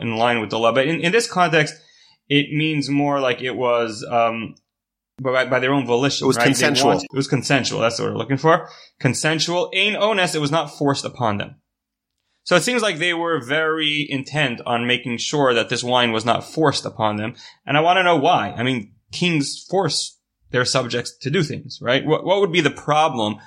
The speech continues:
Speaker 1: with forcing them to drink wine? Why did it have to be consensual?
Speaker 2: Okay.
Speaker 1: Next question. We are taught,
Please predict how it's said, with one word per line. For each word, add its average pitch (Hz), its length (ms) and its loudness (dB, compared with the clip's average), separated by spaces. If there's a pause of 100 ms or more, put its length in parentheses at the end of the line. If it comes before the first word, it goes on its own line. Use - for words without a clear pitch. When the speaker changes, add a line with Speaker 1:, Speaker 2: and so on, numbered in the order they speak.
(120)
Speaker 1:
with 135 120 -2
forcing 151 580 0
them 120 260 2
to 117 120 -4
drink 107 240 -4
wine? 104 220 -6 (200)
Why 135 160 0
did 156 160 -2
it 123 100 -8
have - 400 -4
to 117 100 -8
be 104 300 -4 (180)
consensual? - 640 -6 (300)
Speaker 2:
Okay. 98 400 4 (260)
Speaker 1:
Next 190 240 -2
question. - 400 -4 (600)
We 156 140 2
are 165 140 2
taught, 127 420 0